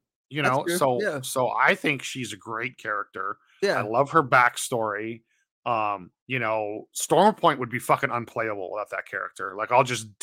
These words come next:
Speaker 1: I'll just dead ass say it. You know what
Speaker 2: Probably,
Speaker 1: I mean?
Speaker 2: yeah. Probably, yeah.
Speaker 1: Um, you know, she's completely tanked, tanked, taken the ranked world by storm.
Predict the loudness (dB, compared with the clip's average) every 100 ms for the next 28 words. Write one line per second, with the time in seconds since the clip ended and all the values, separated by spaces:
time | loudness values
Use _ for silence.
0 | 4 6 4 0 4 6 6 4 0 -4
1 | -6 -8 2 4 6 4 4 2 2 2
2 | -2 -4 -4 -2 -2 -2 -2 -2 -2 -6
3 | 0 2 4 2 0 -8 -20 _ -10 -2
4 | 0 0 -2 -2 0 0 0 -2 -2 0
5 | 2 0 -4 _ _ 0 2 2 -2 -14
6 | -16 -12 -8 -8 -8 -10 -10 -14 -12 -10
7 | -10 -10 -4 2 4 4 2 0 0 2
8 | 0 0 -4 -2 -2 0 -4